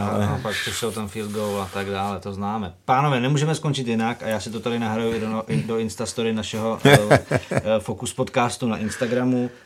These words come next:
Speaker 2: Vaše tipy na Super Bowl, takže začneme od Indry.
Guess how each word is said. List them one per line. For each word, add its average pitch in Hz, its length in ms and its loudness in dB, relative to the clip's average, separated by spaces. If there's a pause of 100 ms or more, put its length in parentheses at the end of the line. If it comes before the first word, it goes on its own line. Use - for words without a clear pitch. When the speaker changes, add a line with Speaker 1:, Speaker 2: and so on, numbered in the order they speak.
(120)
Speaker 2:
Vaše 113 480 0
tipy 110 460 -2 (120)
na 101 300 0 (400)
Super 117 280 -4
Bowl, 92 380 -2
takže 101 640 -2
začneme 98 320 -6
od 90 120 -6
Indry. 85 260 -10